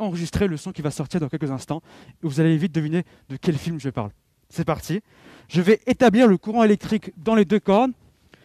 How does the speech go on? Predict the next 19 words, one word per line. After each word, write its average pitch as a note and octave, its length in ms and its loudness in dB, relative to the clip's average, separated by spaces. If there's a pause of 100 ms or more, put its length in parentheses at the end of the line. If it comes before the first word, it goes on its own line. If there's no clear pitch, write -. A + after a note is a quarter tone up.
(140)
Ça - 160 -4
va F3 120 2
chauffer G#3+ 320 -2
énormément. F3+ 520 0 (320)
Au G#3+ 60 -10
bout G#3 100 -4
d'un A#3 120 6
moment, A#3+ 180 2
ça G#3+ 120 2
va F#3+ 120 4
tellement A3+ 240 -2
chauffer A3 340 -4
que F#3 120 2
le E3 180 8
cuivre, E3 420 2 (240)
quelques A3 320 2
atomes G3+ 260 2
de E3+ 100 0
cuivre D3 420 -2